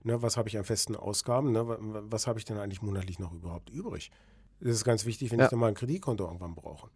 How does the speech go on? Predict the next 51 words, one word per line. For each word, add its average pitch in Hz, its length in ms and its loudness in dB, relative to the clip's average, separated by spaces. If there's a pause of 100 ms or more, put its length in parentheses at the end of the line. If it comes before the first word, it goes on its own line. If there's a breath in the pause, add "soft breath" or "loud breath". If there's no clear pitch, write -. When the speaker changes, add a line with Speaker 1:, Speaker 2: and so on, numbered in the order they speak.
(160)
Speaker 2:
Ja, 120 160 8
Speaker 1:
Da 151 120 12
sollte 120 160 6
Speaker 2:
das - 60 0
Speaker 1:
ich - 40 -2
mal 127 60 6
Speaker 2:
stimmt. 123 120 6
Speaker 1:
vielleicht 123 200 4
einen 143 80 2
Überblick 143 340 4
mal 98 120 -2
vorher 90 340 -4
haben, 85 180 -12
ne? 110 80 -8
Speaker 2:
Das 117 160 2
ist 156 180 2
richtig. 117 460 2 (420 loud breath)
Also 135 180 6
bei 131 140 12
mir 143 180 8
stellte, 170 480 8 (120)
äh, 117 260 -2
jetzt 131 220 -4
wo 143 40 4
du 135 80 6
das 127 180 6
so 117 260 6
erzähltest, 147 640 6
währenddessen 156 480 8
stellte 143 340 6
sich 139 180 2
für 143 100 2
mich 160 180 0
so 160 100 4
die 151 120 0
Frage, 156 400 2
was 151 180 0
ist 175 80 -4
eigentlich 160 380 -2
sinnvoll 165 540 8
bei 127 160 8
folgendem 160 500 4
Thema? 127 560 4 (160)
Das, - 280 0
äh, 120 460 6
kam 139 220 6
nämlich 127 220 4
jetzt 131 140 2
auf 127 160 4
mich 127 160 0
zu. 180 400 6